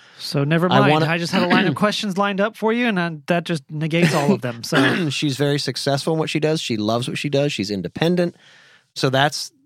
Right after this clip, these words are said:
Speaker 2: that's her role. And then my son is in engineering.
Speaker 1: Yep.
Speaker 2: And then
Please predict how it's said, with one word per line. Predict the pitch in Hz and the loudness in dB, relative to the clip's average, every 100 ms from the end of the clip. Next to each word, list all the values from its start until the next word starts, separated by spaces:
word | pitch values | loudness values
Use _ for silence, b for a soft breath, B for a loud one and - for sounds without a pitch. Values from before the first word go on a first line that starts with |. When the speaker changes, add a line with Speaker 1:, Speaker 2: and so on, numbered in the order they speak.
| - | -2
Speaker 2:
that's | 139 143 | -2 0
her | 151 | 0
role. | 139 127 135 | 2 2 0
And | 123 | -4
then | 107 | -6
my | 117 | -6
son | - 147 | 0 2
is | 147 | 2
in | 143 | 0
engineering. | 139 147 131 120 123 _ _ - | 0 0 -2 -2 -6 _ _ -2
Speaker 1:
Yep. | 175 | 0
Speaker 2:
And | 120 120 | 0 -2
then | 123 123 120 | 0 0 -4